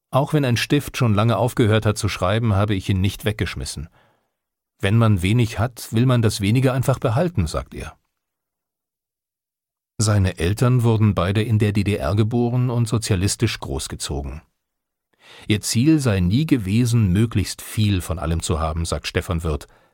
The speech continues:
Sie wollten ihren Teil tun, mehr nicht.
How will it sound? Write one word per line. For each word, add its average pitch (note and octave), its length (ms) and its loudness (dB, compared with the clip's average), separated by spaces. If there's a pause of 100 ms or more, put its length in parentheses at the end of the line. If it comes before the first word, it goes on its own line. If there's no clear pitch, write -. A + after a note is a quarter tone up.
(760)
Sie A#2+ 160 0
wollten D#3 400 0
ihren D#3 380 0
Teil G#2+ 360 0
tun, D2 440 -6 (120)
mehr B2+ 240 2
nicht. - 440 -2